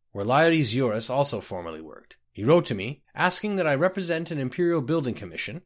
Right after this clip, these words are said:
and contract some post-war construction. I had just been released from my employment, and I thought that if I brought some new business, I could have my job back. Eurus and I met in Athe, and he said he was going to arrange a very lucrative meeting in the Sylvanar." Scotty was stunned.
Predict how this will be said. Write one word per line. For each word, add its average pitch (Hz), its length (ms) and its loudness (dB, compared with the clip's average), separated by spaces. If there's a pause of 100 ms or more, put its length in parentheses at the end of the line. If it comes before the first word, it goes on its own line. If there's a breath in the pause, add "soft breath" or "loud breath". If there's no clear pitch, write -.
(100)
and 113 140 -8
contract 151 460 0
some 107 120 -4
post-war 135 420 -4
construction. - 580 -4 (340)
I 104 120 0
had 110 100 -2
just 202 220 -2
been 233 120 0
released 190 340 0
from 143 140 -4
my 120 160 0
employment, 113 560 -2 (160)
and 165 80 0
I 151 80 4
thought 165 460 0
that 139 100 0
if 127 80 2
I 131 80 4
brought 151 240 0
some 120 160 -2
new 107 100 -4
business, 101 560 -6
I 107 120 -8
could 123 120 -2
have 139 80 0
my 160 120 0
job 160 280 2
back. - 300 -14 (220)
Eurus 196 360 2
and 185 80 0
I 165 160 2
met 143 180 0
in 135 120 0
Athe, - 540 -6 (120)
and 110 80 -6
he 113 60 0
said 180 180 0
he 196 60 4
was 175 140 -2
going 156 220 0
to 143 140 -4
arrange 113 380 -2
a 95 40 -8
very 165 380 0
lucrative 156 460 -2
meeting 104 480 -2
in 98 100 -8
the 95 60 -6
Sylvanar." 104 640 -4 (300)
Scotty 87 300 -6
was 82 100 -6
stunned. - 420 -4